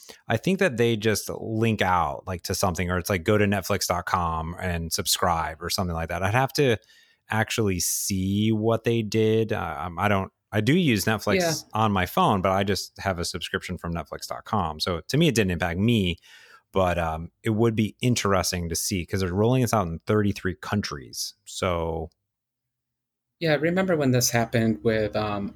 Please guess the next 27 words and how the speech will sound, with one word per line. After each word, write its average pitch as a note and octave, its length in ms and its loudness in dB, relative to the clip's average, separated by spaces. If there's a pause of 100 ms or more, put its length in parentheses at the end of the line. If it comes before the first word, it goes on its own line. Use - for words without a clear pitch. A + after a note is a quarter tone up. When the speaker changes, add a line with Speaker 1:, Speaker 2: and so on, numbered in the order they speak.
(100)
Speaker 2:
Audible D3+ 760 2
and A2 420 0
Comixology, A#2+ 1000 -2 (160)
because A#2+ 400 -2
you A2+ 140 0
used D#3 240 0
to C#3+ 40 -2
be C3 200 4
able A#2+ 300 2
to A2+ 260 0
buy G#2+ 240 0
your G#2+ 140 2
subscriptions G#2 840 -6
and G2+ 100 -4
buy G#2 120 -2
everything G#2 600 -6 (360)
within A2 320 2
the G2+ 160 2
app G2+ 400 -4 (100)
with - 200 -10
those. - 540 -8
But G#2+ 320 -4 (380)
the A#2 60 -4
moment A2+ 440 2
Amazon A#2+ 540 0
took - 300 -6
over, G#2 640 0